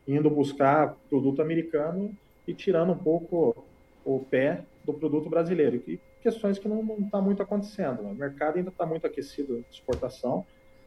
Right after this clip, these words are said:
né? A gente tá com bons volumes de, de exportação, principalmente, é, o mercado, é, europeu, indiano, é, Japão, comprando muito, muito milho nosso, né? É, China,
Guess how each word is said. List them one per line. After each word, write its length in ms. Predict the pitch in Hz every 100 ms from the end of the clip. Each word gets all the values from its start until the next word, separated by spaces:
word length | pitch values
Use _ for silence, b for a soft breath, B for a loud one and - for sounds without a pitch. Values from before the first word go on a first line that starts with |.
| -
né? 160 | 123 123
A 40 |
gente 280 | 131 - -
tá 200 | 131 131
com 160 | - 123
bons 260 | 120 135 123
volumes 460 | 127 123 135 113
de, 260 | 117 110 110
de 120 | 113
exportação, 560 | 113 - 117 113 - 131
principalmente, 880 | 135 131 123 123 120 147 147 123 - - - - -
é, 420 | 120 120 113 110 110
o 40 |
mercado, 600 | 120 117 135 123 120 101 - - - -
é, 280 | 113 117 113
europeu, 480 | 120 117 - 143 151
indiano, 560 | 135 120 131 156 156 151 - _ - - -
é, 340 | 120 117 110
Japão, 480 | 101 120 - 127 156
comprando 400 | - 113 123 123
muito, 340 | 117 127 - 107
muito 360 | 107 127 123
milho 420 | 117 120 135 - - - -
nosso, 500 | 113 127 165 - 196 - - 117
né? 180 | 127 - - b b b -
É, 840 | 120 120 120 113 113 110 107 107 - - - - -
China, 640 | - - 180 196 151 -